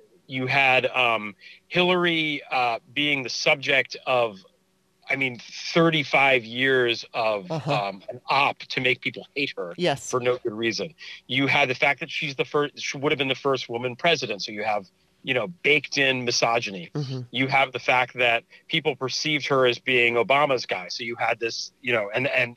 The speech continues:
Speaker 1: and baked in racism, because as a response to eight years of, of living with President Obama,
Speaker 2: Mm-hmm.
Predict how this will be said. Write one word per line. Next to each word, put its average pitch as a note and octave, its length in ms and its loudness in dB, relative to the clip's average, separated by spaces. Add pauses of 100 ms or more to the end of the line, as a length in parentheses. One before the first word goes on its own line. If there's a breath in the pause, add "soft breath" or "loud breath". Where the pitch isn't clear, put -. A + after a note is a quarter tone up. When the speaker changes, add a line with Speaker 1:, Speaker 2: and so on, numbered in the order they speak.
(120)
Speaker 1:
and A2+ 160 -4 (180)
baked C#3 240 -2
in C3 120 2
racism, A2+ 680 -2
because G2+ 440 -2 (200 loud breath)
as A#2+ 140 2
a A#2 80 2
response A#2+ 500 0
to - 160 -2
eight B2+ 140 0
years A#2 280 2
of, G#2+ 200 4 (100)
of G#2+ 220 -2
living A#2 360 2
with A2 200 -4
President G#2+ 340 0
Obama, B2+ 460 4
Speaker 2:
Mm-hmm. C3+ 100 -6